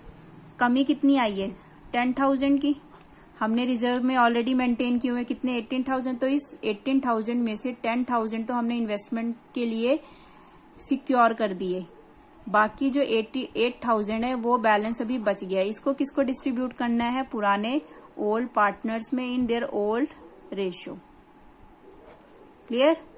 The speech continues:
investment की amount होती है तो उनमें जो भी differences आते हैं, difference कितना आया है? टेन थाउजेंड का। इस टेन थाउजेंड को हम कहाँ से write off करेंगे?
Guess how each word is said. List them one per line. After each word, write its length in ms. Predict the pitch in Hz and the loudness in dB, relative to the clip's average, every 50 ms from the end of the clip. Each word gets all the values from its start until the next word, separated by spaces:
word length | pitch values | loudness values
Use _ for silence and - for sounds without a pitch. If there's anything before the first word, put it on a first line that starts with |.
| - - - - - - - - - - | -20 -20 -20 -20 -20 -20 -20 -16 -10 -8
investment 600 | 202 202 196 196 202 - - - 247 254 269 262 | -6 -2 -2 -2 -2 -2 -4 -2 0 0 2 4
की 80 | 285 269 | 4 4
amount 360 | 262 269 262 262 269 269 277 | 4 4 4 4 4 4 2
होती 280 | 254 240 240 - 254 | 0 0 -2 -2 -2
है 80 | 254 262 | -2 0
तो 120 | 262 285 262 | 0 0 0
उनमें 280 | 247 240 240 254 262 226 | 2 2 2 0 0 0
जो 140 | 240 240 240 | 0 0 0
भी 120 | 247 285 | 0 0
differences 540 | 233 247 226 - 247 226 226 220 - 254 240 | -2 -2 -4 -4 -6 -4 -4 -4 -4 -2 0
आते 200 | 233 220 208 240 | 0 0 0 0
हैं, 80 | 233 214 | -4 -4
difference 320 | 220 214 - 254 254 - | -6 -6 -4 -4 -4 -4
कितना 260 | - 262 - 269 254 | -4 -4 -2 0 0
आया 180 | 247 240 226 202 | 2 2 0 0
है? 80 | 190 180 | -2 -2
टेन 260 | - 214 220 233 233 | -2 -4 -2 -2 -2
थाउजेंड 440 | 262 262 262 262 247 269 269 269 269 | -2 -2 -2 -2 0 0 0 0 0
का। 100 | 285 254 | -2 -2
इस 160 | 262 254 - | -4 -4 -4
टेन 200 | - 226 226 233 | -4 -4 -4 -4
थाउजेंड 440 | 233 247 226 214 214 202 220 226 226 | -2 -2 -2 -2 -2 -4 -6 -6 -4
को 80 | - 240 | -4 -4
हम 140 | 240 240 | -4 -4
कहाँ 220 | 233 233 220 214 220 | -2 -2 -2 -2 -2
से 140 | - 240 240 | -2 -2 -2
write 220 | 233 226 220 - | -2 -2 -2 -4
off 140 | 240 233 - - | -6 -8 -6 -6
करेंगे? 460 | 240 233 233 233 240 247 262 294 | -6 -6 -4 -4 -4 -2 -2 -2